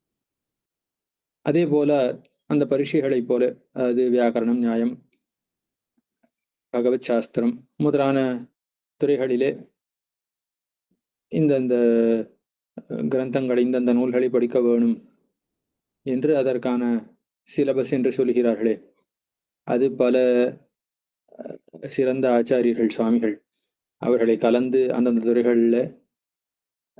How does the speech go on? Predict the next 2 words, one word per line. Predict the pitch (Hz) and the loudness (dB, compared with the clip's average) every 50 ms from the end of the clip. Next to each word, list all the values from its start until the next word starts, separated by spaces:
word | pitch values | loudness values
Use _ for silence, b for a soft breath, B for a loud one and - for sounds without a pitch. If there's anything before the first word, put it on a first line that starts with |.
| - - - - _ _ _ _ _ _ _ _ - | -20 -20 -20 -20 _ _ _ _ _ _ _ _ -10
இது | - 127 131 123 120 117 117 113 - - _ _ - - - | -6 -2 0 2 2 2 2 0 -2 -8 _ _ -8 -6 -4
பரீட்சைக்கான | - 139 127 120 - 131 123 120 120 - - 120 117 117 117 110 104 - - | -2 0 -2 0 0 -2 -2 -2 -4 -4 -2 0 2 2 2 0 -2 -6 -12